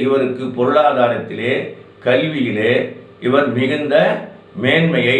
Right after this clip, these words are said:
அடைவார் என்ற விதி அதில் இருக்கிறது. இது பொருளாதாரத்தை சார்ந்தது, கல்வியை சார்ந்தது, மரியாதையை சார்ந்தது, கௌரவத்தை சார்ந்தது என்று சொல்லலாம். ஆனால் உயிர் வாழ்க்கை என்று சொல்லும் பொழுது,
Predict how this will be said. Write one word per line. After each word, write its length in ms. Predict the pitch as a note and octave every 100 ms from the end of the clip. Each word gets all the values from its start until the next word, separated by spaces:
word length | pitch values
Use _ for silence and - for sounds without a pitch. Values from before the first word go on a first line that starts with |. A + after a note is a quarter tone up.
| A2
அடைவார் 480 | A2 G#2 G#2+ G#2 - B2+
என்ற 160 | C3 A#2
விதி 160 | A2+ C3+ G#2
அதில் 180 | G#2 G2+
இருக்கிறது. 420 | F#2 G2 E2+ E2 - - - - B2+
இது 100 | B2+ B2 -
பொருளாதாரத்தை 800 | C3+ D#3+ D#3+ D3 C#3 B2 B2 G#2+ A2+
சார்ந்தது, 440 | A2+ A2+ G2+ G#2+ C3 - - - -
கல்வியை 440 | A#2+ C3+ D#3 E3 D#3 -
சார்ந்தது, 440 | A#2+ A#2+ G#2 F#2+ G#2+ E2+ E2 - - F2+
மரியாதையை 680 | A2+ C3+ E3 E3+ E3+ D#3 D3+ C3
சார்ந்தது, 480 | A#2 A2+ G#2+ F#2+ B2 - - - - F2
கௌரவத்தை 580 | B2+ E3+ F3 E3+ E3+ D3+ B2+
சார்ந்தது 460 | A#2 A2+ G#2 G2 F2 - - - -
என்று 160 | B2+ - -
சொல்லலாம். 440 | A2+ G#2 F2 - - - - - - A2+
ஆனால் 380 | A#2+ A2 A2 A2+ - - - - C3
உயிர் 260 | F#3 F#3+ F3
வாழ்க்கை 380 | C#3+ C3+ C3 C3 B2+
என்று 160 | A#2 A2
சொல்லும் 280 | A#2+ B2 A#2
பொழுது, 320 | G#2+ G2+ G2+